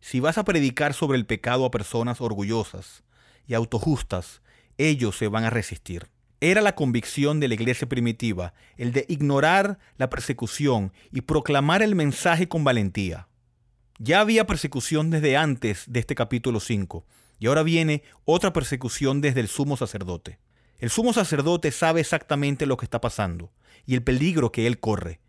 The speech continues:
y por eso arresta a los apóstoles y los encierra, y piensa que resolvió el problema. Pero si leemos el versículo diecinueve, dice:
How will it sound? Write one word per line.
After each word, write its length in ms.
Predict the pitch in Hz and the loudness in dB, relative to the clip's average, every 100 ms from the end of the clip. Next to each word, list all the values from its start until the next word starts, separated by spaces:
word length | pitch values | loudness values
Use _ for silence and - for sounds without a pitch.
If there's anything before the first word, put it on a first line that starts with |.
| _ _ - | _ _ -10
y 100 | 120 | -2
por 220 | 117 127 | 2 4
eso 280 | 156 - 135 | 2 2 2
arresta 540 | 127 151 151 - 113 | 2 2 0 0 -2
a 160 | 107 117 | 0 -2
los 140 | 120 | 0
apóstoles 640 | 123 - 120 - 98 95 - - - | 0 -2 -2 -2 -4 -4 -10 -20 -6
y 80 | 143 | 0
los 160 | 147 139 | 2 4
encierra, 600 | 123 180 160 - 85 - _ _ _ _ | 2 2 2 2 -6 -10 _ _ _ _
y 120 | 139 | -10
piensa 760 | 123 185 233 247 160 - 95 - _ - | -4 0 2 4 2 0 -2 -4 _ -4
que 100 | 123 | 0
resolvió 640 | 131 - 123 120 151 160 | 0 0 0 2 2 2
el 80 | 123 | 2
problema. 480 | 113 101 87 87 - _ _ | -2 -4 -4 -8 -16 _ _
Pero 160 | 123 123 | -6 -4
si 120 | 135 | -2
leemos 440 | 120 135 190 196 151 | 2 2 2 0 -2
el 80 | |
versículo 640 | 147 123 - 170 - 170 151 | -2 -2 -2 -4 -2 0 0
diecinueve, 760 | 127 131 127 139 120 98 95 _ _ _ _ - | 0 0 0 2 0 -2 -6 _ _ _ _ -4
dice: 400 | 123 117 95 | -2 -2 -4